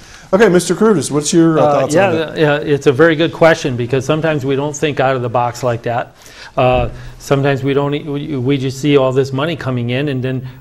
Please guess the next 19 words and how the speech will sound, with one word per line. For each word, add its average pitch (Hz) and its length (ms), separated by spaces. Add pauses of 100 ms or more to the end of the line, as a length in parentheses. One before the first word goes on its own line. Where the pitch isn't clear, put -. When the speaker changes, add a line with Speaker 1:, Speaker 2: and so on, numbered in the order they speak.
Speaker 2:
we 131 100
say, 135 180
"Well, 131 200
we 131 120
have 135 180
to 127 80
spend 135 300
money 135 280
to 127 140
keep 190 240
it." - 140
So 117 240 (300)
it's 127 140
a 127 260
very 135 420
valid 139 400
question, 151 460
I 123 160
think. 120 340